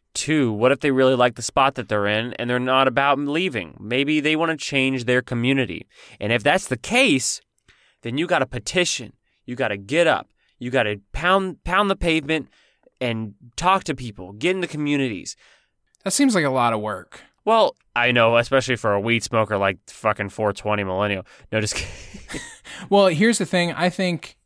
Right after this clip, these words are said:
Speaker 2: you know, Connor, like you said, it's obviously giving them a lot of anxiety. Maybe they can't move. Maybe they really like where they're at. Listen, if, if you're anxious about this decision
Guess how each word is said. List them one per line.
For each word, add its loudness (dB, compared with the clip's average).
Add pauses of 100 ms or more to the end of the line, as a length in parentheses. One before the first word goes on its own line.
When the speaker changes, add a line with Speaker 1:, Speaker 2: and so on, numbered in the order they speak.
Speaker 2:
you -2
know, -2
Connor, -2
like -6
you -4
said, -2 (600)
it's -4
obviously 0
giving -4
them -2
a -4
lot -2
of -6
anxiety. -2
Maybe -2
they -2
can't -4
move. -8 (260)
Maybe -4
they -2
really -2
like -2
where -2
they're -2
at. -4 (880)
Listen, -2
if, -8
if -4
you're 0
anxious -2
about -2
this -6
decision -4